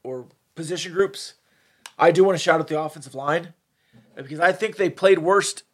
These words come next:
worse defenses as they went along, um, or at least worse defensive lines, but they also improved and looked a lot better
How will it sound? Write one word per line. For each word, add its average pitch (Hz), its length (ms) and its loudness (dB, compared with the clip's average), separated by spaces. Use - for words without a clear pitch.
worse 196 320 0
defenses 202 720 -10
as 170 220 -4
they 190 80 2
went 196 160 0
along, 196 300 2
um, 135 340 -4
or 135 120 -6
at 120 80 -2
least 160 180 -4
worse 170 220 -8
defensive 151 360 -14
lines, 151 520 -12
but 156 160 -12
they 226 160 4
also 196 460 -4
improved 131 840 -14
and 135 120 -18
looked 202 280 2
a 107 80 -4
lot 143 420 -4
better 131 460 -12